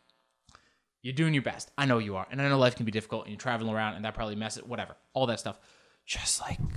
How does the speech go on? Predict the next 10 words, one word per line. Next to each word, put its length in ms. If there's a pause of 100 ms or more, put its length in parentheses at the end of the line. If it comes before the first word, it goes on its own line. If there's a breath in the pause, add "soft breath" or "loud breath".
(880 loud breath)
lower 520 (100)
it 80
a 160
little 240
bit. 300 (840)
Just, 260
like, 200
a 60
little 280
lower. 540